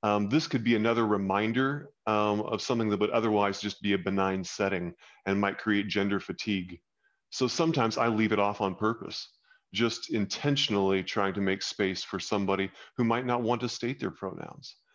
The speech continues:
And other times I intentionally put it there because I want to show solidarity and create a space for people to put pronouns there. And so we've been doing this practice here at City Center, and,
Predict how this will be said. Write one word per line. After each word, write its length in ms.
And 120
other 220
times 480
I 280
intentionally 580
put 200
it 140
there 320
because 200
I 100
want 360
to 280
show 300
solidarity 960
and 180
create 220
a 40
space 400
for 120
people 400
to 160
put 300
pronouns 540
there. 280
And 80
so 100
we've 180
been 140
doing 240
this 140
practice 480
here 160
at 80
City 280
Center, 540
and, 380